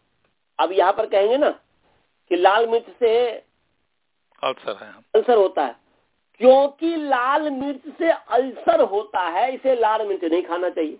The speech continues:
Speaker 2: हाँ जी।
Speaker 1: ऐसा नहीं कह सकते हैं?
Speaker 2: नहीं, कह सकते हैं जरूर।
Speaker 1: माने लाल मिर्च नहीं खाना चाहिए, लाल मिर्च नहीं खाना चाहिए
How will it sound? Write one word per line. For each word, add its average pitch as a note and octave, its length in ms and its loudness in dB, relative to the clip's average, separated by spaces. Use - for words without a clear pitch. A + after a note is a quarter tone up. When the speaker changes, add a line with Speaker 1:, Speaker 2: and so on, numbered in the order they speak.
Speaker 2:
हाँ - 120 -20
जी। - 760 -8
Speaker 1:
ऐसा D3 160 4
नहीं B3 120 2
कह C#4+ 140 0
सकते C#4 260 0
हैं? D3 200 -2
Speaker 2:
नहीं, D#3 140 -10
कह F3+ 180 4
सकते - 280 -2
हैं C#3 80 -2
जरूर। A2+ 380 -14
Speaker 1:
माने A3 380 2
लाल G#3+ 500 2
मिर्च B3 680 -6
नहीं F3+ 360 0
खाना D3+ 320 -4
चाहिए, F#2+ 380 -10
लाल A#3+ 540 4
मिर्च B3+ 480 -6
नहीं B3+ 500 0
खाना A3+ 400 0
चाहिए G3+ 880 0